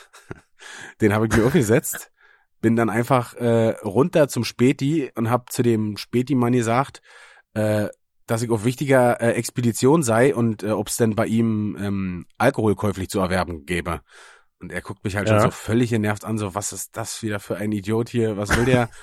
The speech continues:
Speaker 2: <laughs>
Speaker 1: Und er sagte so, „Ja, siehst du doch.“ Und dann hab ich mir, keine Ahnung, äh, so viel Bier, wie ich tragen konnte, einfach geholt. Ja, hab ihm da, äh,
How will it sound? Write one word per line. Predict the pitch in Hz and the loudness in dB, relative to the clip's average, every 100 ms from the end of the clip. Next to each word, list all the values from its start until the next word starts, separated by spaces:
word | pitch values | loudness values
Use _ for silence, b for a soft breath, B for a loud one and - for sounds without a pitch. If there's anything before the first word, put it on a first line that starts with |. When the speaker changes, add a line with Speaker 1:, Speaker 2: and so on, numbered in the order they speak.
| B B | B B
Speaker 2:
<laughs> | B B | B B
Speaker 1:
Und | - 104 | -6 -2
er | 104 | 0
sagte | 104 107 104 | -2 -2 -4
so, | 95 | -4
„Ja, | 90 107 131 123 - - 113 85 | 0 0 0 -4 -12 -20 -20 -18
siehst | 101 104 123 | -10 -8 -4
du | 104 | -4
doch.“ | 87 85 - | -4 -8 -10
Und | 92 95 | -8 -4
dann | 101 | 0
hab | 107 | 0
ich | 113 | 2
mir, | 117 107 | 2 2
keine | 110 107 | -2 -2
Ahnung, | 110 107 90 b b b b b b - | 0 -2 -4 b b b b b b -8
äh, | 98 95 95 76 - _ _ - | -4 -2 -2 -6 -12 _ _ -4
so | 113 | 0
viel | 117 | 2
Bier, | 104 127 131 | 4 4 2
wie | |
ich | |
tragen | 107 113 147 | 0 2 2
konnte, | 170 127 120 | 2 2 4
einfach | 120 127 | 4 4
geholt. | 127 123 135 180 - | 4 6 6 4 -2
Ja, | - 123 117 | -4 2 4
hab | 123 | 2
ihm | 127 | 2
da, | 117 | 2
äh, | 117 | 2